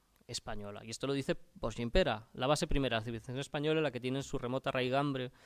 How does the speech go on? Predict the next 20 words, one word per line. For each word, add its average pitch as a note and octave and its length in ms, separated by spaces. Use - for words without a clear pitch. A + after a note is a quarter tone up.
muchos C3+ 260
fenómenos B2+ 480
que - 80
después A2+ 320
han C3 100
constituido B2+ 520
los A#2+ 100
grandes A#2 260
valores B2 260
culturales A#2 500
que - 80
España A2+ 240
ha - 20
creado A2+ 240
para - 160
el - 60
mundo. - 260
Y C#3 60
el A#2+ 80
arte C3 380